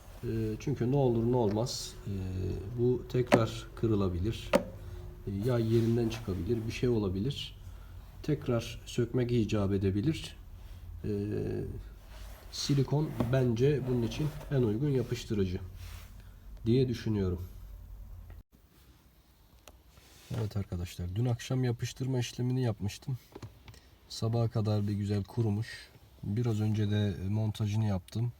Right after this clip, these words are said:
Torpidoyu yerisine, yerine taktım. Ee, son vaziyet bu. Yani kapak en azından kendi kendisine kapanmaya başladı. Ee, yumuşak kapatınca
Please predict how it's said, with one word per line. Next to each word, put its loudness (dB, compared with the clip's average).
Torpidoyu -2
yerisine, -2
yerine 2
taktım. -4
Ee, -4
son 0
vaziyet 0
bu. 4
Yani -2
kapak 6
en 0
azından 2
kendi 0
kendisine 0
kapanmaya 2
başladı. 2
Ee, 6
yumuşak 2
kapatınca 2